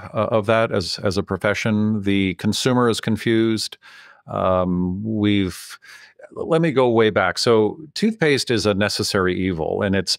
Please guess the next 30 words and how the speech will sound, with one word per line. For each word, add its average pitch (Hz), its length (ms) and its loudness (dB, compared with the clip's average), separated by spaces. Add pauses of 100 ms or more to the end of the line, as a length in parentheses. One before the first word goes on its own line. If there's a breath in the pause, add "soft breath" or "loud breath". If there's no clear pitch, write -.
again, 101 320 0
based 90 280 -2
on 87 160 -4
diet. 82 380 -2
So - 120 -6
when 92 100 -2
our 107 140 2
diet 104 340 2
changed 95 560 -2
two, - 140 -6
three 107 160 -4
hundred 92 200 -2
years 101 280 0
ago, 98 360 2
it 92 100 0
got 90 220 0
particularly 98 460 -2
worse 95 480 0 (480 loud breath)
at 92 140 -4
the - 60 -2
turn 113 220 0
of 104 80 2
the 85 80 0
last 101 340 0
century. 95 680 -2
Uh, 82 420 -2 (180)
you - 60 -8
know, 78 120 -6
Cheerios, 98 1160 0
fr-, - 160 -14